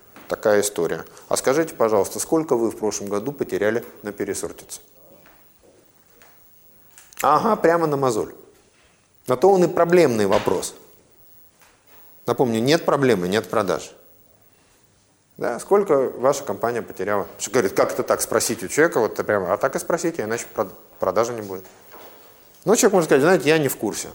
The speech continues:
Ну, хорошо, точную цифру. То есть правильно я понимаю, что вы, компания не ведет этого подсчета или просто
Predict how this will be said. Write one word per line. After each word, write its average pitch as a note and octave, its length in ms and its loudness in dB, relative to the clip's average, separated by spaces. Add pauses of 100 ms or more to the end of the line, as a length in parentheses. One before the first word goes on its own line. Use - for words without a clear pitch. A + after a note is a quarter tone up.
(500)
Ну, F#3+ 300 -2
хорошо, E3 380 0
точную C#3+ 360 -4
цифру. D#3+ 240 -4
То - 80 -10
есть G#2+ 100 -6
правильно E3 220 2
я B2 60 2
понимаю, B2 360 -2
что A#2+ 140 -2
вы, A2+ 340 0 (800)
компания A#2+ 500 0
не B2 140 0
ведет B2 340 0
этого F#2+ 260 -4
подсчета F3 460 2
или C#3 160 0
просто - 380 -2